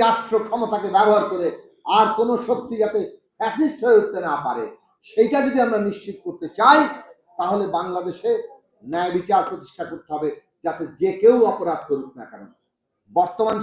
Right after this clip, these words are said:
সরকার করুক, ভবিষ্যতের সরকার করুক, তারাও জনগণ ন্যায় বিচার পাবে। যদি রাজনৈতিক দলের সাথে সরকারের দূরত্ব সৃষ্টি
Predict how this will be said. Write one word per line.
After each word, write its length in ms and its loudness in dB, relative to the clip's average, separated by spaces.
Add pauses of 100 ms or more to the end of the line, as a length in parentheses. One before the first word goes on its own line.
সরকার 400 0
করুক, 180 0 (140)
ভবিষ্যতের 540 2 (100)
সরকার 300 0 (100)
করুক, 220 2 (720)
তারাও 360 4 (1000)
জনগণ 440 2 (120)
ন্যায় 260 -4
বিচার 320 -2
পাবে। 180 -16 (100)
যদি 160 4
রাজনৈতিক 500 4 (100)
দলের 260 4
সাথে 160 -2 (100)
সরকারের 480 2
দূরত্ব 280 -2 (140)
সৃষ্টি 260 -20